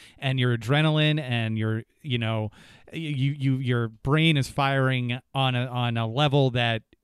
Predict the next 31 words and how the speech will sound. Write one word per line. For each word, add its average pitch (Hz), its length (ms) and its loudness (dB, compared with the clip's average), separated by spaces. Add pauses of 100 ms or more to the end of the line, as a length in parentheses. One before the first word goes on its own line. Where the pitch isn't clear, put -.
(140)
doesn't 160 420 4 (140)
typically 135 560 -2
fire 113 600 -2
when 120 340 -2
you're 117 180 0
simply 120 540 -2 (680)
shopping 127 380 -2
for 123 80 -4
groceries. 107 720 -6 (120)
You 127 140 -2
know, 120 300 0
i-, 151 200 -14 (220)
in 202 140 6
a 208 40 8
moment 185 400 6
like 151 200 0
that, 139 180 0
you 131 140 4
have 151 160 4
to 127 100 -2
make 127 240 -2
a 123 40 -2
decision, 101 600 -6 (400)
and 123 220 0
you 120 80 2
have 131 180 0
to 117 160 -2
figure 127 340 0
out 117 280 0 (480)
pretty 196 200 2
quickly 127 640 0